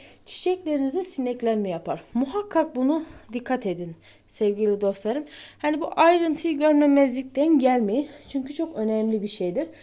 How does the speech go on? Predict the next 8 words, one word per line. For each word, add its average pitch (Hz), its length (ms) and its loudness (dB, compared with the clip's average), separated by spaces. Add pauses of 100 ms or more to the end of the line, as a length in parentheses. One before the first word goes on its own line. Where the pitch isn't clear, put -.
(360)
E, 277 200 -2 (460)
nasıl 403 320 -2
vereceğiz 185 420 0
peki - 320 -12
kürü? 262 200 -4
Hemen 349 380 -4
ondan 285 340 0
ta-, 175 340 -4